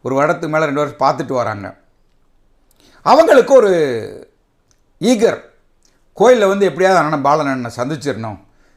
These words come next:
சர்க்குரு முன்னாடி அந்த சாட்சியத்தை சொல்லணும் அப்படின்னு சொல்லி மிகப்பெரிய ஈகர்.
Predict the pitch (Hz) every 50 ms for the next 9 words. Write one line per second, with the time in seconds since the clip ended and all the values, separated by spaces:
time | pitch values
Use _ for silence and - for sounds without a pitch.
0 | _ - - - 165 185 185 175 196 240 240 220 196 180 180 190 190 180 170 165
1 | 175 185 151 151 139 135 123 - 151 170 208 - - 160 156 139 - 151 151 -
2 | 120 113 123 127 127 127 120 107 92 113 107 104 98 - 107 110 135 151 139 107
3 | 90 - _ _ _ _ _ _ _ - 156 196 220 247 240 - 233 202 202 180
4 | 151 127 98 113 95 - - _